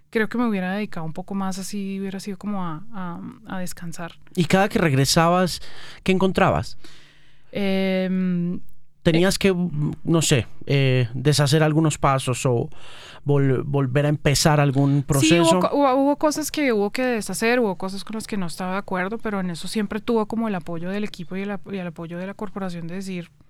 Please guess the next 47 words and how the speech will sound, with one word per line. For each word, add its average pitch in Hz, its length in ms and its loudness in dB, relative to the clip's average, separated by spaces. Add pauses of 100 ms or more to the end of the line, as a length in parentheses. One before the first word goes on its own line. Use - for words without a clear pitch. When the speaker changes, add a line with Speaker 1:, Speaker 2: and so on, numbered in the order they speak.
(560)
Speaker 1:
"Ella 190 200 -2
sabe 208 300 2
qué 226 100 -4
es 208 60 -2
lo 208 120 -2
que 233 80 -6
está 180 180 -6
haciendo, 196 360 0
entonces 202 460 -2 (120)
háganle 196 360 0
caso", 175 380 0 (140)
¿no? 190 340 -10 (640)
Em, 185 800 -2 (120)
el 226 120 0
regreso 220 420 2
es 277 80 2
difícil 294 500 0
para 208 220 -2
toda 180 200 -4
madre, 214 360 0
pues, - 180 -6
porque 160 320 -10
vienes 165 320 -10
de, 185 320 -4 (260)
de 180 120 -8
dedicarte 160 420 -12
tiempo 180 240 -10
completo 175 480 -6
a 180 60 -6
tu 180 160 -10
hijo, 170 200 -6
y 214 80 0
hay 202 140 0
una 214 140 -2
cosa 233 340 -2 (640)
muy, 254 600 4
muy, 233 260 4
muy 233 380 4
tenaz 214 340 2
que - 100 -6
le 233 100 0
pasa 170 280 -6
a - 20 -4
las, 202 260 -4
a 202 140 -8
las 190 160 -2
mujeres, 185 500 0